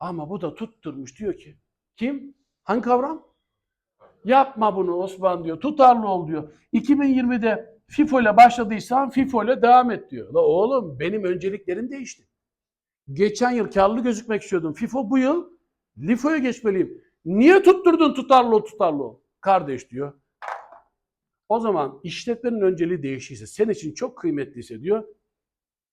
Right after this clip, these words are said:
değiştir diyor. Hayda, la bir saattir değiştirme diyordun. Bunun sebebini mi merak ediyorum? Diyor ki tutarlılık, kardeş biz sene sonlarında ne hazırlıyoruz?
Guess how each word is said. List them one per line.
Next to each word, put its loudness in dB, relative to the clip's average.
değiştir -6
diyor. -20
Hayda, -6
la -4
bir -8
saattir -2
değiştirme -4
diyordun. -12
Bunun 2
sebebini -2
mi -4
merak 0
ediyorum? -10
Diyor -6
ki -10
tutarlılık, -8
kardeş -10
biz -12
sene -6
sonlarında -6
ne -6
hazırlıyoruz? -14